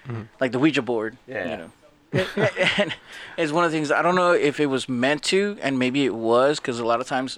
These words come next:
Speaker 2: us as directors, we tend to put in hidden meanings that only we think should be in there, and a lot of people are not gonna catch 'em unless the director sits there and obviously tells you, "Dude, you missed that one little monito or little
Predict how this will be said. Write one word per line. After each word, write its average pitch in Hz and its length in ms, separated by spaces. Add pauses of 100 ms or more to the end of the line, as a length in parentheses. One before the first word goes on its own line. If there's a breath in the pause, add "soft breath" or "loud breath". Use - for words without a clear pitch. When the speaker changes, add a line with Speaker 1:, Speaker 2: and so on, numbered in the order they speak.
Speaker 2:
us 127 160
as 117 160
directors, 139 580 (600 loud breath)
we 127 120
tend 131 180
to 120 60
put 127 180
in 123 200
hidden 123 300
meanings 120 340
that 110 140 (100)
only 127 240
we 110 240
think 135 400 (760 loud breath)
should - 240
be 135 140
in 139 100
there, 143 140
and 131 180
a - 80
lot 120 160
of 120 60
people 127 220
are 113 60
not 113 160
gonna 120 120
catch 135 300
'em 156 240 (320)
unless 131 340
the 127 120
director 120 360
sits - 260
there 131 120
and 120 200
obviously 120 400
tells 117 240
you, 110 80
"Dude, 131 320
you 117 100
missed 117 400 (500 loud breath)
that 107 180
one 135 240
little 135 180
monito 120 640
or 117 160
little 127 380